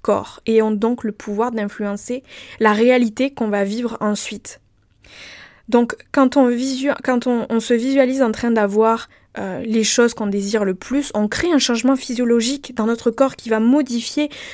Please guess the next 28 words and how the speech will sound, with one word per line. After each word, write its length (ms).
notre 400
fréquence 480
vibratoire 580
énergétique 880
et 80
par 240
conséquent 400
déterminer 600
ce 200
que 340
on 140
va 240
attirer 460
dans 120
notre 280
vie. 180
C'est 120
un 20
petit 140
peu 60
le 60
même 140
principe 320
que 120
la 120
loi 120
de 60
l'attraction. 520